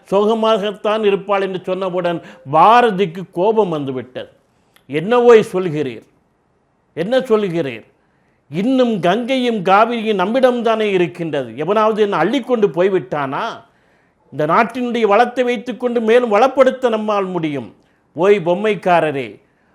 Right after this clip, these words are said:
பாரத மாதாவுக்கு ஒரு அழகான சிலையை, பொம்மையை நீர் சேரும். சர்வ அலங்கார பூஜிதையாக அந்த பொம்மை இருக்க வேண்டும், சர்வ அலங்கார பூஜிதையாக பாரத மாதாவை நீர் செய்யும்,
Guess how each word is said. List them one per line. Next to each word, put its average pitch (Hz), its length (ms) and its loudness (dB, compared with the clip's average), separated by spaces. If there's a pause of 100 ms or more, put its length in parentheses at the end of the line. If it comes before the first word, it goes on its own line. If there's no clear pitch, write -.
(140)
பாரத 233 400 4
மாதாவுக்கு 214 600 2
ஒரு 190 160 0
அழகான 220 480 2
சிலையை, 202 420 0
பொம்மையை 190 400 -4
நீர் 170 220 -4
சேரும். 131 420 -8 (560)
சர்வ 220 640 2
அலங்கார 226 600 2
பூஜிதையாக 226 880 2
அந்த 196 320 -2
பொம்மை 175 300 -4
இருக்க 151 320 -4
வேண்டும், 117 420 -10 (380)
சர்வ 208 560 2
அலங்கார 202 680 2
பூஜிதையாக 202 960 0
பாரத 220 400 4
மாதாவை 185 600 0
நீர் 165 280 -6
செய்யும், 185 540 -8